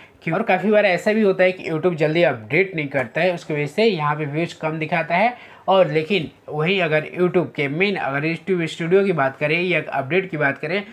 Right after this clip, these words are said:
तो आपको कुछ देर में इसका अपडेट मिल जाएगा। अगर YouTube स्टूडियो की बात करें तो वहाँ पे आपको कम से कम पाँच लाख तो व्यूज इस पे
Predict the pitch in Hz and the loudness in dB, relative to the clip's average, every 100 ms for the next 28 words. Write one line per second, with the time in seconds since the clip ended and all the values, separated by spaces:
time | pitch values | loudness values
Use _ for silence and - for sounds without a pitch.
0 | - - 190 - 165 - 220 208 190 - | -20 -6 0 2 2 2 0 2 0 2
1 | 151 156 196 190 - 170 139 143 143 143 | 2 2 2 0 0 -2 0 -2 -2 -2
2 | 131 127 143 165 - 156 165 127 160 151 | -2 -2 0 0 2 0 -2 -4 -4 -2
3 | 180 - 156 170 180 160 151 156 170 175 | -2 -4 -4 0 0 0 0 0 -2 -2
4 | 151 143 147 196 - - - - 160 160 | -2 -2 0 -2 -2 -14 -16 -2 -2 -2
5 | 170 151 - - - _ _ 190 190 190 | 0 0 0 -12 -20 _ _ 0 0 0
6 | 226 208 175 185 180 190 165 - 190 147 | 0 0 0 0 0 0 0 2 0 0
7 | 151 170 175 151 - | 0 -2 -4 -8 -6